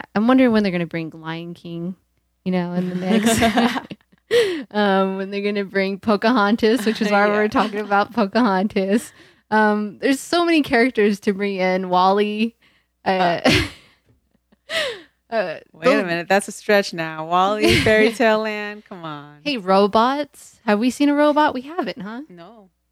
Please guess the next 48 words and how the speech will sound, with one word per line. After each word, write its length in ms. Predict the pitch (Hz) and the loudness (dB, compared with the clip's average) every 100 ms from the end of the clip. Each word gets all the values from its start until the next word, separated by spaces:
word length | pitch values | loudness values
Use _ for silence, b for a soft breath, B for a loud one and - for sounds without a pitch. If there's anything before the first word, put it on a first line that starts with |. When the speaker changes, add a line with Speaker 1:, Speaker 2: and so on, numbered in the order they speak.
| _ _ 226 | _ _ 0
Speaker 1:
So 40 | |
there 100 | 240 | 2
Speaker 2:
This 100 | 262 | 4
Speaker 1:
you 60 | 277 | 4
Speaker 2:
is 20 | |
more 80 | 247 | 2
Speaker 1:
go. 60 | 170 | 2
Speaker 2:
futuristic, 640 | 165 226 214 277 202 - | -2 -2 -2 -4 -10 -12
though. 180 | 156 151 | -10 -8
Wall-E 360 | 160 180 208 | -6 -6 -6
was 200 | 175 160 | -8 -10
based 420 | 151 160 160 _ _ _ _ _ _ _ _ _ _ _ | -14 -16 -16 _ _ _ _ _ _ _ _ _ _ _
in 100 | 160 | -20
the 60 | 156 | _
future, 400 | _ 226 - 165 | _ -20 -20 -18
wasn't 260 | 160 180 196 | -18 -20 -20
it? 160 | 233 _ _ _ _ _ _ | -20 _ _ _ _ _ _
Speaker 1:
Yes. 380 | 247 240 - _ _ _ _ _ | -14 -14 -18 _ _ _ _ _
Speaker 2:
These 140 | 220 | 0
Speaker 1:
Yeah. 80 | 220 | 2
Speaker 2:
are 40 | |
more 160 | 196 185 | 2 0
like 140 | 170 - | -2 -6
the 80 | |
classic 420 | - 190 175 - - | -6 -4 -4 -6 -8
characters 460 | 185 180 185 175 | -6 -4 -2 -2
'cause 140 | - 175 | -2 0
the 100 | 170 | 2
book 280 | 180 175 | 2 2
of 440 | 180 170 160 156 _ _ _ _ _ _ _ _ 202 | 2 2 0 -12 _ _ _ _ _ _ _ _ 0
Speaker 1:
Right, 220 | 185 226 | 0 2
the 80 | 180 | 2
Once 180 | 180 | 2
Upon 200 | - - | -2 -14
a 40 | 170 | -4
Time 200 | 226 226 | 0 2
Speaker 2:
the 60 | |
Speaker 1:
book. 100 | 180 | 0
Speaker 2:
book, 220 | 196 180 175 | 0 -2 -2
yeah. 280 | 196 175 - 185 _ _ _ _ _ _ _ _ | -14 -16 -18 _ _ _ _ _ _ _ _ _
Speaker 1:
But 300 | 208 208 - _ _ - | -2 -2 -6 _ _ -6
I, 100 | - - | -2 2
I 80 | 233 | 2
think, 320 | 254 240 - _ _ _ _ 302 | 2 0 -6 _ _ _ _ 0
yeah, 220 | 269 - | 2 0
so 160 | - 277 | -8 -2
where 220 | 277 330 | 0 0
does, 420 | 311 311 262 - | 0 0 -2 -10